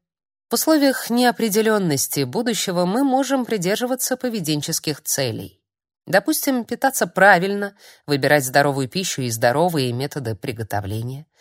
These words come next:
Но стоит только на горизонте появиться соблазну, например, очень вкусной, но совсем не полезной колбаски,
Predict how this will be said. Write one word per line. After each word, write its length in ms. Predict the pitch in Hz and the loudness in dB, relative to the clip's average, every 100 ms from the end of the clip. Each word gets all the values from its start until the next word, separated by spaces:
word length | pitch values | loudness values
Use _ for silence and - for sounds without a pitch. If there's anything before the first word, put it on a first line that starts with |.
| - - - | -20 -20 -8
Но 140 | 196 196 | 0 0
стоит 400 | - 233 220 214 | 4 4 4 2
только 400 | 214 - 208 196 | -2 0 2 2
на 140 | 190 | 2
горизонте 520 | 185 202 196 202 175 | 0 0 0 0 -2
появиться 460 | 175 185 190 180 180 | -4 -2 -2 -2 0
соблазну, 720 | - 180 190 277 320 143 131 | 4 4 4 4 2 2 0
например, 440 | 127 123 147 156 - | 0 -2 -2 -2 0
очень 400 | 269 285 - 175 | 0 0 -2 -6
вкусной, 480 | - 233 233 - 156 | -6 -6 -4 -2 -2
но 140 | 180 | 0
совсем 520 | 190 160 - 208 160 | 0 0 2 0 0
не 160 | 135 185 | 0 -2
полезной 640 | 175 165 151 147 117 104 | 2 0 2 -2 -2 -6
колбаски, 680 | - 107 113 247 - - | -2 -2 2 2 0 -6